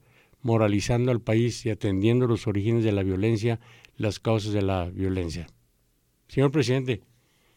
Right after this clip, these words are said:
con todo respeto a su investidura desde Denver, Colorado, yo le digo a usted, Marco Antonio Martínez, no necesariamente la voz del pueblo,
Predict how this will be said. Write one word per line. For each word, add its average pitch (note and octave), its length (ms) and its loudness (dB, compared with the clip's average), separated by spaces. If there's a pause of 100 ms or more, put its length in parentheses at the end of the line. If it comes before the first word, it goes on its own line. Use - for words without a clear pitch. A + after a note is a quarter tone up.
(840)
con G#2 220 -2
todo D3+ 160 4
respeto D#3 380 0
a - 20 2
su C3 140 -4
investidura A#2+ 520 0
desde A2 260 0
Denver, A#2+ 280 0
Colorado, A2 280 2
yo B2 120 2
le A#2+ 100 4
digo A#2 160 2
a A#2+ 40 2
usted, A#2 260 -4
Marco A2+ 260 -4
Antonio A2 300 -2
Martínez, A2+ 400 -2
no G#2+ 120 2
necesariamente G#2 480 -2
la G2 100 -4
voz G2+ 100 -2
del F#2+ 100 -2
pueblo, A#2+ 380 0